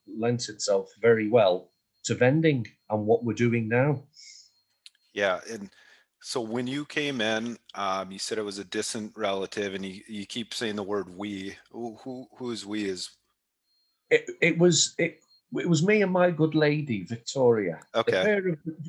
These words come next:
Speaker 1: fortunately, Vicky ran an office up in Southport.
Speaker 2: Okay.
Speaker 1: So, so admin-wise, we had that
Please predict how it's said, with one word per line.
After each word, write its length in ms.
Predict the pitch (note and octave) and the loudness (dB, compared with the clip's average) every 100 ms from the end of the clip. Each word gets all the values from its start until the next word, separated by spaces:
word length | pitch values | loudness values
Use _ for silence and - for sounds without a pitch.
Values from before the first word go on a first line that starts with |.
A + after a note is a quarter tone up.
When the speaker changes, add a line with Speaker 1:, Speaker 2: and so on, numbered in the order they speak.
| - | -14
Speaker 1:
fortunately, 580 | - A#3 - F3 F3 C3+ | 4 4 4 0 2 2
Vicky 320 | B2+ G3 F#3+ | 4 0 0
ran 240 | F3 D#3 D3+ | 2 2 2
an 100 | C3 | 2
office 440 | G2+ - D#3+ - | 0 2 0 2
up 160 | D3 - | 0 -2
in 100 | C3 | -6
Southport. 720 | - G2+ G2+ _ F#2+ C#3 - - - - | -2 -2 -2 _ 2 2 2 -10 -12 -18
Speaker 2:
Okay. 260 | G2+ F#2 D#2+ - _ | -10 -8 -8 -10 _
Speaker 1:
So, 440 | - G#2+ A2 G#2+ - | 2 4 4 0 -4
so 220 | - B2+ | 4 8
admin-wise, 840 | C3 C#3+ B2+ A2+ G2 G2 A2 A#2+ | 8 6 2 0 2 4 4 2
we 80 | B2+ | 4
had 200 | A#2+ A#2 | 4 4
that 180 | A2 G#2 | 0 0